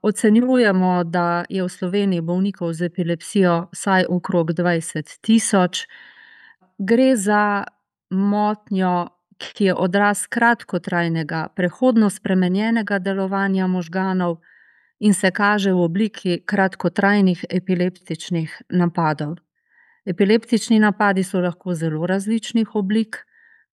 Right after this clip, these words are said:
tako subtilni, da jih morda zazna samo oseba, ki napad doživlja, pa do morda tistih bolj, eh, če lahko rečem, dramatičnih oblik, ki jih večina javnosti tudi najbolj prepozna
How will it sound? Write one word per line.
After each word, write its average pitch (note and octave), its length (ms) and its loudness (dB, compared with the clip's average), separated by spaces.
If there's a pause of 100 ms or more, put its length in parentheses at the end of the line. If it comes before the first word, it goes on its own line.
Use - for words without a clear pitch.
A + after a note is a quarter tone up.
(180)
tako G3+ 560 2
subtilni, G3 800 2
da F3 140 0
jih E3+ 200 0
morda F3+ 680 0
zazna F3 500 -4
samo E3 320 -4 (100)
oseba, G#3+ 460 -2
ki A3 460 -2
napad G3+ 460 -2
doživlja, G3 680 2 (600)
pa A#3+ 120 2
do A3+ 120 2
morda G#3 440 2
tistih G#3 460 -4
bolj, G3+ 360 0
eh, F3 580 -4 (120)
če F#3+ 160 0
lahko F3+ 300 -2
rečem, G3 380 2
dramatičnih F#3 920 0
oblik, F#3+ 400 -2
ki F#3 120 -2
jih F3 120 -4
večina F#3 440 0
javnosti F#3 540 0
tudi F#3 260 -2
najbolj F#3 460 2
prepozna E3+ 680 0